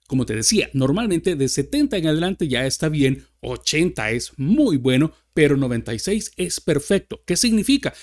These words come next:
Que las personas van a llegar a tu sitio web y va a ser una velocidad de carga estupenda, una velocidad de carga excelente.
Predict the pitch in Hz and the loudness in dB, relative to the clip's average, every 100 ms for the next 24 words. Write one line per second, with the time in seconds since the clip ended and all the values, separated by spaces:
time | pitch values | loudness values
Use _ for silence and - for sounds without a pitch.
0 | - - 117 - 127 175 131 - 185 302 | -10 -8 -6 -6 -2 0 0 0 0 0
1 | 285 147 127 127 120 107 120 254 196 143 | 0 0 -2 -4 -4 -6 -4 -2 0 0
2 | 156 - - - 180 214 233 113 117 165 | -2 -14 -14 -6 -2 -2 -2 -6 -4 0
3 | 190 165 135 123 117 - 113 127 175 - | 2 2 2 0 0 -2 0 0 -2 0
4 | 165 160 160 _ _ - 202 208 220 160 | 0 0 -4 _ _ -2 0 0 0 0
5 | 160 - 139 131 120 120 131 139 147 147 | 0 2 0 2 -2 -2 0 0 0 0
6 | 135 - 208 220 - 170 127 123 185 | -2 -2 0 2 2 2 2 -2 -4